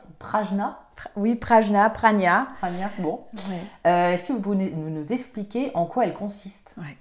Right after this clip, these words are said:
Speaker 2: Alors, la prania, en fait, ça veut dire en sanskrit sagesse intuitive. Et, euh, avec François Guillouette, en fait, on, de, de, de par nos, nos échanges, on, en fait, on arrive un peu à notre propre définition, qui est certainement pas, euh, celle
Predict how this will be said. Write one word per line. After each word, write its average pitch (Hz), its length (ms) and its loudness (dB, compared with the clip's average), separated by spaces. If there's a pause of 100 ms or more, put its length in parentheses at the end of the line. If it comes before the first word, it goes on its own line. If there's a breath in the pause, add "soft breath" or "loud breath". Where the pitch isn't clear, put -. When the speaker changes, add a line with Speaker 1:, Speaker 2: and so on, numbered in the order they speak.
(760 loud breath)
Speaker 2:
Alors, 190 240 4
la 247 120 6
prania, 240 500 2
en 233 40 4
fait, 262 240 0
ça - 180 0
veut 190 160 2
dire 226 220 0
en 202 60 0
sanskrit 208 540 -4
sagesse 233 540 2
intuitive. 185 580 -6 (840 loud breath)
Et, 202 220 6
euh, 190 280 6
avec 202 300 2
François 202 400 -2
Guillouette, 214 420 0
en 180 120 -4
fait, 240 200 -4
on, 175 420 -8
de, 165 160 -6
de, 156 200 -10
de 175 100 -4
par 202 180 0
nos, 190 140 2 (140)
nos 175 160 -4
échanges, 240 640 -4
on, - 120 -10 (200)
en 170 60 -8
fait, 214 180 -10
on 196 80 -2
arrive 180 240 -6
un 175 100 -4
peu 202 120 -6
à 190 60 0
notre 160 160 -6
propre 220 340 -2
définition, 170 580 -2
qui 196 140 -8
est 156 40 -8
certainement 165 400 -6
pas, 175 340 4
euh, 151 80 2
celle 175 400 2